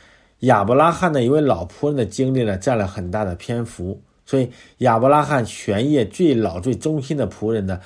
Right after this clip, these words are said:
我们从老仆人的身上也看到了一些这种我们可以学习的一些这种品质吧。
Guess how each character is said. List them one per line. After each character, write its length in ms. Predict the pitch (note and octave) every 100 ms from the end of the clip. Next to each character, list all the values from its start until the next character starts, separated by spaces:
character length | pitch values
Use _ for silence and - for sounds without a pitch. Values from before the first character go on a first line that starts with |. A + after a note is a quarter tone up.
| -
我 80 | -
们 100 | F3+
从 140 | G#3 A#3
老 200 | E3+ -
仆 160 | -
人 100 | F3+
的 80 | F#3
身 180 | B2+ D#3
上 200 | C#3+ - - _
也 160 | B2
看 260 | A#2 - G#3
到 180 | F#3+ D3+
了 220 | C3 A2 - - _
一 140 | - C3+
些 400 | C3 D3+ D3 C3 _ _ _
这 100 | E3
种 340 | C3+ A2+ G2 - _
我 160 | A2+ G#2
们 220 | D3 F3
可 140 | - G3
以 100 | A3
学 460 | - - G#2+ G#3
习 200 | A3 -
的 160 | G#2 G2
一 60 |
些 340 | G2 - G2+ G2
这 120 | F2+
种 180 | G2 F#2
品 280 | G2 - F2+
质 200 | E2 C3
吧。 200 | F#2 -